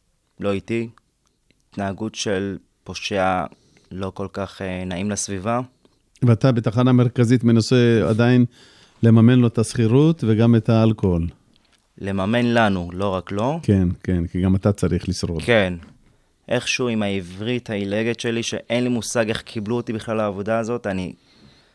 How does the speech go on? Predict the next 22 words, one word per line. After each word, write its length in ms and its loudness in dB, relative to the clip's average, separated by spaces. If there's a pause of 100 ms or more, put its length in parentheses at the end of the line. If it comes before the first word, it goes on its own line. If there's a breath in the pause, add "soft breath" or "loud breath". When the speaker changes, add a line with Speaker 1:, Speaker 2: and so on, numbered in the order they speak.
(220 soft breath)
Speaker 1:
מעריך 560 0
ומעריץ 880 -2
מאוד, 380 -4 (320)
מאוד 200 -2
מעריך 300 0
את 80 -8
הבן 180 -4
אדם 200 -4
שקיבל 440 -6
אותי 180 -6
לעבודה. 500 -4
Speaker 2:
אני 100 2
זוכר, 300 2
הוא, 460 2
הוא 100 -4
היה 80 -2
חולה 320 2
עליך. 280 0 (840)
Speaker 1:
הוא 80 -2
היה 100 8
מטורף 360 6
עליי. 260 4